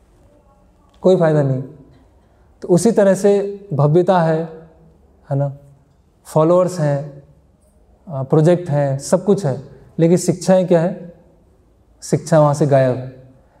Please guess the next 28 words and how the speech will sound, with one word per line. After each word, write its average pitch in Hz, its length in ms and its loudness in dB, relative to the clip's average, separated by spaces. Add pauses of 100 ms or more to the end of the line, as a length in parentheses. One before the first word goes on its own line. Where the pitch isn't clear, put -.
(120)
या 160 80 4
शिक्षाओं 160 440 0
को 165 80 2
क्या 165 140 2
कर 156 160 0
दिया 151 220 2
है? - 340 -4 (460)
इसको - 200 -2
distort 147 500 2
कर 135 140 0
दिया, 139 160 -2
उसको 135 200 -2
change 165 400 0
कर 131 140 0
दिया। 123 260 -6 (540)
तो 175 100 4
वो 185 120 4
क्या 185 180 2
है? 202 480 -4 (240)
वो 160 420 2 (520)
बाहरी 151 540 0 (500)
आवरण 160 340 0
का 165 120 0
कोई 170 500 -2
अर्थ 143 220 -4
नहीं 135 140 0
रह 120 120 -6
जाता। 135 260 -14